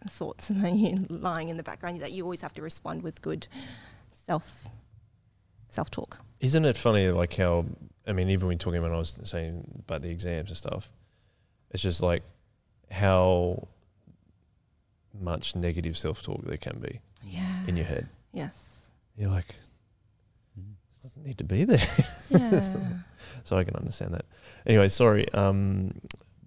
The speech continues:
Speaker 2: any final thoughts, Ethan,
Speaker 3: Oh,
Speaker 2: before?
Speaker 3: I just wanted to say how encouraged I am.
Speaker 2: Yeah.
Speaker 3: Like, I, um, yeah, I, I, I, I don't know if I overheard this correctly or not, but I overheard you guys talking about,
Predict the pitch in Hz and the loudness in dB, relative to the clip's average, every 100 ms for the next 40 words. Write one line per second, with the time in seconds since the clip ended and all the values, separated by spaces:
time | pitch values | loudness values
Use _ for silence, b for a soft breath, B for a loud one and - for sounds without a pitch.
0 | _ _ - 113 101 - 95 90 - 110 | _ _ -2 2 2 2 2 2 -2 -2
1 | - 95 90 87 92 117 110 98 95 110 | 0 -2 -2 -4 6 10 12 10 6 8
2 | 110 117 - 98 87 85 - 87 82 82 | 10 10 8 6 6 4 4 2 2 0
3 | 76 82 85 - 90 82 101 - 143 120 | -2 -2 -2 0 -2 -2 -6 0 2 2
4 | - - - - - 82 85 80 80 80 | 0 -8 -14 -4 -2 0 0 0 -2 -4
5 | - _ _ _ _ - 78 - - - | -8 _ _ _ _ -10 -10 -8 -12 -14
6 | - _ _ _ _ _ _ _ _ _ | -18 _ _ _ _ _ _ _ _ _
7 | _ _ _ _ _ _ 226 208 104 104 | _ _ _ _ _ _ 10 12 12 10
8 | 117 113 107 107 101 98 95 95 - 90 | 10 10 10 8 10 10 8 6 2 4
9 | 85 87 87 87 - _ _ _ _ _ | 4 2 0 -4 -12 _ _ _ _ _
10 | _ _ _ _ 101 95 117 120 117 98 | _ _ _ _ 2 8 10 12 10 10
11 | 98 90 87 95 90 92 90 78 - 92 | 8 8 6 6 6 6 6 4 4 4
12 | - 87 85 85 - - 90 87 87 87 | 6 4 4 2 0 2 4 6 6 6
13 | 87 87 - 82 90 80 82 85 | 6 4 2 2 0 0 2 2